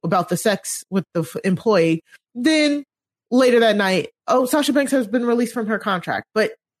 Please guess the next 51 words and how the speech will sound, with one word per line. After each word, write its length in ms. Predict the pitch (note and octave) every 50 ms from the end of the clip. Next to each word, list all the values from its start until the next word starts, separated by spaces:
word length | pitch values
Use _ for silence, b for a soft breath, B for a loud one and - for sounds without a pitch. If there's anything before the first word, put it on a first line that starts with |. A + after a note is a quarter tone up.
| _ _ _ _ _ - G#3
saying 320 | G#3+ - F4+ E4 E4+ E4+ E4+ D#4
it 100 | - -
in 140 | C#4 B3+
such 180 | - D4 C#4+ -
a 60 | C#4
way, 140 | C4+ B3+ A3
we've 180 | A#3+ C#4 D4+ C#4
never 400 | C4+ B3+ C4+ C#4 C#4+ C#4+ D4+ C#4+
seen 300 | - - C#4 B3+ B3+ A#3+
somebody 360 | - B3 A#3 A#3 A3 G#3+ G#3
released 440 | F#3+ G3 G3 G3+ G#3+ A#3 A3 - -
from 100 | A3+ G#3+
their 140 | G#3 G3
contract, 540 | - - G#3+ G#3 G3 G3 - F3 E3 E3 E3
but 120 | F#3 F3 F3+
it's 160 | F3 - F#3
never 300 | F#3 F#3 F#3 A3 B3+ C4+
confirmed. 560 | C4+ C4 A#3+ G3 - - E3+ F3 F3 E3+ F3
It 40 | E3
wasn't 220 | E3+ F#3+ A3 B3 B3
confirmed 300 | A#3+ A3 A3+ A3+ A3+ A3
by 140 | G#3+ G#3
W 200 | G3 G#3 G3 G3+
W 180 | G3 G3 F#3 E3+
E. 160 | E3 E3 E3 E3+
It 100 | D#3+ -
still 320 | - - - C#4+ D#4+ D#4
hasn't 380 | A#3+ F#3+ F3 D#3+ E3+ D#3+ D3 -
been 140 | E3 D#3+
confirmed. 520 | D#3 E3 D#3+ D#3 - D#3+ D#3 D#3 D#3+ D#3+ D#3+ B B B B B C#4 G#3+ B _ _ -
I 140 | - B3 C#4+
was 240 | C#4+ D4+ D4+ B3+ A#3+
like, 540 | B3 B3 A#3+ A#3 A3+ G#3+ G#3 G3+ - _ _ _ B B B B B B B -
you 120 | C4+ D4+
know, 340 | C#4+ C4+ A#3 A3+ A3+ F3+ - -
as 240 | A3 B3 C4 A#3+ B3
a 80 | C4
Sasha 300 | A#3+ - G3 F#3 F#3 -
fan, 260 | - F#3+ E3 F3 F#3 F#3+
I 100 | F#3 F3+
was 140 | F3+ F#3 F3 _ _ -
like, 340 | G3 F#3+ F3+ F3+ F3 F3 - -
"I 140 | F3+ G3+
don't 140 | G3 G3 F3+ D3
believe 240 | E3 E3 D#3 C#3
it. 80 | D3+ -
I 120 | - F#3 F#3+
will 120 | G3 G#3
not 340 | G3+ A3 A#3+ C4+ D4+ D#4 -
believe 420 | - B3+ A3+ A3+ A#3+ A#3+ A3+ F3 F3+
it 220 | E3 D#3+ D#3+ -